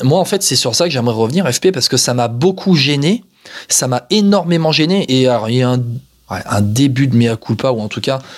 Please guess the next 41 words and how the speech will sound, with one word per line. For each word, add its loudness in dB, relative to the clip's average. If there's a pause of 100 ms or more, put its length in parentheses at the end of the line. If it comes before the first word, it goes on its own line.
(220)
une 2
petite -2
excuse -2
donnée 0
par -4
Jérôme 0
Pinault, 0
ça 0
m'a 0
beaucoup 0
gêné, 0 (640)
parce -2
qu'en 0
fait, -2 (440)
il 0
a 0
commencé -2
à 2
monter 0
une 0
équipe, -2 (1400)
sans 2
avoir 0
les 2
fonds -2
propres -4 (100)
en 0
main. 2 (360)
Ce -2
n'était 0
que -2
de -2
la 2
spéculation -2
en 0
permanence, 0
pour 0
le 2
coup, -2
pour, 0
euh, 2